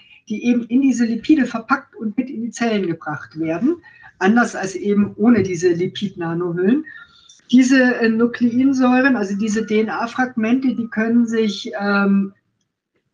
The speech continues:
durchaus in den Zellkern bewegen.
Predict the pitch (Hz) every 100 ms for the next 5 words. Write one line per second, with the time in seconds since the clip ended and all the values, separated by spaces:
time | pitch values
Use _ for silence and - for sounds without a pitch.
0 | _ 240 262 - 240 285 - - _ _
1 | _ _ _ _ _ _ _ _ 226 220
2 | 196 196 190 202 214 202 196 175 190 294